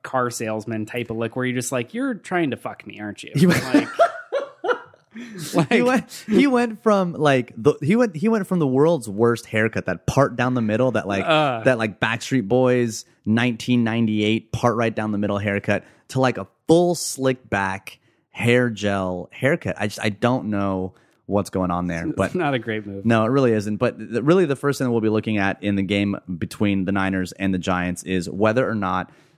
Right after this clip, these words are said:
Speaker 2: th-, the pass happiness is going to continue for the forty-niners. Running the ball might be a little difficult. You've got Snacks Harrison. He's the fourth ranked interior defender. Uh, Buckner, as a reminder, is second, but his rating is really, really, really good.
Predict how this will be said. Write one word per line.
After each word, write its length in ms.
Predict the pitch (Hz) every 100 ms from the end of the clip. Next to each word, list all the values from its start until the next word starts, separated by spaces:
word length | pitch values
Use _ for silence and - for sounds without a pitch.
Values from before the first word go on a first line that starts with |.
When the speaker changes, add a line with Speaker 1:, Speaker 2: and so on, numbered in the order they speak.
| _ -
Speaker 2:
th-, 120 | -
the 160 | 98 101
pass 380 | - 110 110 -
happiness 460 | 104 95 98 90
is 100 | 92
going 180 | 87 98
to 60 | 95
continue 420 | 95 87 92 87
for 120 | -
the 80 | 85
forty-niners. 580 | 85 85 78 67 62 - _ _ _ _
Running 220 | 113 170
the 60 | 185
ball 480 | 135 127 123 113 _
might 600 | - 107 110 110 113 110
be 140 | 98 113
a 60 |
little 220 | 104 101 95
difficult. 520 | 92 - 78 65 - _ _ _
You've 140 | 107 110
got 180 | 110 -
Snacks 320 | 120 131 -
Harrison. 500 | 113 107 101 123 135
He's 260 | 107 98 -
the 120 | -
fourth 440 | 98 - 113 147 -
ranked 360 | 101 107 117
interior 420 | - 101 - 98 95
defender. 500 | 92 87 90 123 - _ _
Uh, 220 | - 98 78
Buckner, 500 | 80 101 - 113 113
as 160 | 92
a 60 | 90
reminder, 420 | 92 90 92 95
is 180 | 80 -
second, 400 | - 92 123 151
but 120 | 92
his 180 | 107 101
rating 240 | 101 98
is 140 | 95 90
really, 180 | 90 87
really, 220 | 85 87
really 240 | 101 92 82
good. 280 | 87 95